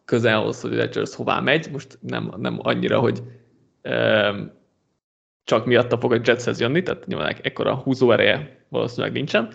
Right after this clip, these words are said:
De ha a Jetsben köt ki Rodgers, akkor azt mondom, hogy akkor indokolható volt, hogy őt nevezték ki. Amúgy nem, nem igazán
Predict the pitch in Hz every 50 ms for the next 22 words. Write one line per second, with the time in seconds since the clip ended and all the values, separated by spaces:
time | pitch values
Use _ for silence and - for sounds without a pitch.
0 | - - _ _ _ _ _ _ _ _ _ - 160 - - - - - 311 302
1 | - - - - 160 165 190 170 156 147 143 135 - 151 - - 131 127 127 -
2 | 160 170 180 180 - - - - _ _ _ _ - 117 - - - - 131 127
3 | 123 - 117 120 - - 113 117 123 113 113 117 90 - - - - _ _ _
4 | _ _ _ _ _ _ _ _ _ _ _ _ _ _ _ _ _ _ _ _
5 | _ _ _ _ _ _ 131 131 - - 131 104 117 135 123 113 110 127 110 117
6 | 113 113 110 95 - - - - - - 107 107 - 107 98 - - - - -
7 | - - - - - - - - _ _ _ _ _ _ _ _ _ _ _ _
8 | 147 160 165 165 151 143 127 127 117 190 - - - - - - 117 113 101 98
9 | - - - -